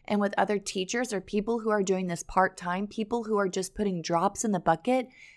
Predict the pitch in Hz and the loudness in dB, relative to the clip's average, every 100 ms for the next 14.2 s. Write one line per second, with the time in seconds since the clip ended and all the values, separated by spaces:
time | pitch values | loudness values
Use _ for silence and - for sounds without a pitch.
0 | _ - 190 196 202 233 214 - 185 202 | _ -8 -4 -2 0 0 -2 -2 2 2
1 | 202 - _ _ - - 208 196 233 226 | 0 -10 _ _ -12 -4 -2 0 0 4
2 | 214 - - 185 180 196 202 202 _ _ | 2 2 -2 0 2 4 2 0 _ _
3 | - 180 190 226 240 240 - 196 190 196 | -6 2 2 4 2 -2 -2 -2 0 2
4 | 190 190 - _ _ _ _ - 185 180 | 4 4 -2 _ _ _ _ -2 4 4
5 | 180 208 233 220 202 196 208 202 180 170 | 6 2 0 0 0 0 -4 -4 -4 2
6 | 170 185 226 214 202 190 - 165 165 170 | 4 4 0 0 -2 -2 -4 -2 2 4
7 | 202 214 185 202 175 - 165 165 - - | 4 2 0 0 -4 -4 2 2 2 0
8 | 196 185 165 185 220 220 214 247 247 226 | 4 8 8 8 2 6 6 8 6 8
9 | 190 208 - - 220 254 269 226 170 160 | 6 2 -2 -2 0 2 4 4 2 -4
10 | - - - - 196 220 220 233 214 208 | -8 -14 -16 -4 2 4 4 4 2 2
11 | 214 208 151 151 147 - - 202 196 - | 2 2 0 0 -2 -6 0 2 2 0
12 | - 202 - - _ _ - 233 233 - | -2 -2 -4 -14 _ _ 0 0 0 -2
13 | 226 220 214 196 190 202 185 - 156 147 | -2 0 2 2 4 -2 -2 0 0 0
14 | - | -8